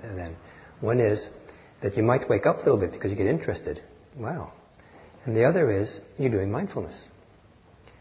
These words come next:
So that can work for some people. Just do that. That's the pure way. Uh, the, the, I should say, maybe I shouldn't use pure. So the impure way, <laughs> the other way is, um,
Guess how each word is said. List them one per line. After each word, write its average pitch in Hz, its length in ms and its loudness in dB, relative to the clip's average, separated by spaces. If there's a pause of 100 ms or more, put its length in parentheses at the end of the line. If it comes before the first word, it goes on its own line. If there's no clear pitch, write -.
(1160)
So 127 140 8
that 151 220 4
can 151 140 2
work 135 180 6
for 113 80 -6
some 107 160 -4
people. 90 340 -6 (340)
Just - 200 -2
do 117 60 2
that. 90 260 -2 (560)
That's - 140 -8
the - 60 -2
pure 98 260 2
way. - 200 -8 (880)
Uh, 127 80 -6
the, 113 200 4 (300)
the, 98 340 -4 (460)
I 98 80 -12 (100)
should 95 200 -4
say, 101 360 -6
maybe 113 140 2
I - 20 2
shouldn't 98 260 -2
use 87 200 -4
pure. 101 240 0 (460)
So 117 80 2
the 110 120 6
impure 139 340 6
way, 90 140 2
<laughs> - 1700 -6
the 123 120 10
other 170 220 12
way 110 260 6 (600)
is, 131 380 8
um, 110 360 4